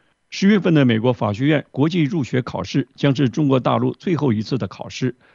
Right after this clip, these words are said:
直到另行通知。由于大陆尚未提供线下考场，未来考生可能需要赴海外应考。入学考试的主办方表示，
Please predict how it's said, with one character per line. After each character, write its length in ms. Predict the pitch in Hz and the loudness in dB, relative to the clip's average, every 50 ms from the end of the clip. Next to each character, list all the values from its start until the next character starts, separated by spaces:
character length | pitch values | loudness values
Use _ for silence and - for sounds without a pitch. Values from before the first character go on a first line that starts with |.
| _ _ - | _ _ -2
直 100 | - 127 | 0 2
到 160 | 135 127 120 | 4 4 2
另 180 | 120 143 143 | 2 0 -2
行 220 | 107 - - 98 92 | -2 -4 -8 -12 -14
通 240 | - - 123 117 107 | -10 -8 -8 -6 -4
知。 240 | 123 131 147 - _ _ _ _ _ _ _ _ _ _ _ _ - | -4 -4 -4 -6 _ _ _ _ _ _ _ _ _ _ _ _ -8
由 180 | - 139 143 | -2 0 0
于 140 | 139 131 135 | 2 2 0
大 160 | 135 165 160 | 0 0 -2
陆 200 | 143 147 147 143 | 0 -2 -4 -6
尚 200 | - - 160 156 | -6 -6 -4 -2
未 100 | 147 139 | 0 -2
提 220 | 117 - - 123 123 | -2 -2 -6 -6 -2
供 160 | 156 147 127 | 2 2 0
线 240 | - - 196 165 131 | 2 0 0 0 0
下 160 | - 139 110 | 0 0 -2
考 260 | - - - 98 110 | -2 -6 -8 -8 -6
场， 220 | - - - - _ _ _ _ _ _ _ _ - | -6 -8 -10 -12 _ _ _ _ _ _ _ _ 0
未 120 | 156 143 | 2 2
来 220 | 127 117 110 117 | 2 2 0 0
考 240 | - - - 143 135 | -4 -6 -4 -4 -4
生 220 | 131 - 170 170 - | -2 -2 -6 -6 -6
可 200 | - - 135 120 | -8 -10 -8 -6
能 140 | 120 127 | -4 -4
需 140 | 123 - 170 | -6 -4 0
要 120 | 156 143 120 | 0 0 0
赴 200 | - - 165 131 | -2 -4 -8 -8
海 240 | - - - - - | -8 -10 -14 -10 -4
外 140 | 127 127 117 | -2 -2 -2
应 180 | 110 107 98 | -2 -4 -8
考。 220 | - - - - _ _ _ _ _ _ _ _ _ _ _ | -10 -12 -16 -16 _ _ _ _ _ _ _ _ _ _ _
入 140 | - 170 165 | -2 -2 0
学 160 | 151 180 165 | 2 2 0
考 180 | 135 - 117 113 | 0 0 -6 -6
试 160 | 107 - 147 | -6 -6 -4
的 200 | 123 135 127 120 | -2 -2 -2 -2
主 140 | 110 - 113 | -2 -6 -10
办 180 | 101 110 101 92 | -8 -8 -8 -6
方 200 | - 135 135 131 | -6 -6 -6 -6
表 160 | 120 90 - | -8 -12 -14
示， 280 | - - 139 123 - | -14 -12 -12 -12 -12